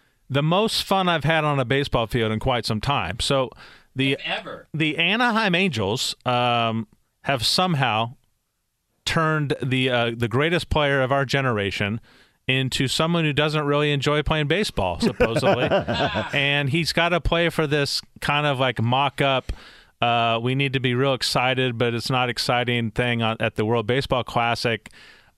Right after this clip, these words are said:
Speaker 1: um, as the greatest time of his life in exhibition games in, uh, in March. Uh, so, Angels, you're annoying for doing this to Mike Trout.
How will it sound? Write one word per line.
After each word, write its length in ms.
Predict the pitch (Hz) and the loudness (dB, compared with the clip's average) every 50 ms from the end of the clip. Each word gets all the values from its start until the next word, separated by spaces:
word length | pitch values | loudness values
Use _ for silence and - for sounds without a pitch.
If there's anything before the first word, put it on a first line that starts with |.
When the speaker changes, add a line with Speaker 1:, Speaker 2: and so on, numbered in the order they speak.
| - | 0
Speaker 1:
um, 500 | 120 120 117 117 113 113 113 110 113 113 | 0 2 2 2 2 2 0 0 -2 -2
as 360 | - - 120 120 117 110 - - - | -2 -2 0 0 -2 -4 -6 -12 -14
the 180 | - 120 120 123 | -10 -6 -4 -4
greatest 520 | 107 104 113 120 135 143 135 143 135 - | -2 -2 0 0 0 2 0 -2 -2 0
time 240 | - 156 139 135 127 | 0 0 0 0 0
of 100 | 127 117 | 0 0
his 160 | 113 117 107 | 0 -2 -2
life 460 | 113 117 135 131 117 101 92 - - - - | 0 0 0 0 0 -2 -4 -8 -10 -6 -4
in 200 | 120 117 113 117 - _ | -4 -2 -2 -4 -2 _
exhibition 760 | 135 147 - - - - 151 135 156 147 - - 147 135 127 | -4 -2 0 -2 -2 0 0 0 0 0 0 0 0 0 0
games 520 | 127 135 131 127 127 127 123 120 - - - | 0 0 0 0 0 0 0 -2 -4 -4 -2
in, 460 | - 123 120 113 113 113 110 110 110 | -2 0 0 2 0 0 0 -2 -2
uh, 360 | - 113 113 104 101 104 101 - | -2 -2 0 0 0 0 -2 -2
in 260 | - 110 107 104 101 - - _ | -2 -2 0 -2 -2 -4 -6 _
March. 480 | 101 104 110 113 104 - - - - - - - - - - - _ _ _ | -2 -2 -2 -2 -2 -4 -4 -4 -6 -10 -18 -20 -20 -20 -20 -20 _ _ _
Uh, 260 | - 107 104 104 104 | -2 0 0 0 0
so, 260 | 98 - - 127 120 117 | 0 0 0 0 0 0
Angels, 520 | 127 135 147 160 160 135 156 143 135 120 113 | 0 0 0 0 0 0 0 0 0 0 0
you're 200 | 123 131 143 139 | 0 0 0 0
annoying 600 | 135 127 127 127 131 131 131 123 120 117 110 107 | 0 0 0 2 2 0 0 0 0 -2 -2 -4
for 180 | - - 123 110 | -4 -4 -4 -2
doing 300 | 98 120 117 117 117 113 | 0 0 0 0 0 0
this 180 | 110 107 - | 0 -2 -2
to 100 | - - | -2 -2
Mike 260 | 104 101 98 98 98 - | -2 0 -2 -2 -4 -4
Trout. 300 | - 104 92 87 92 | -4 -4 -4 -4 -8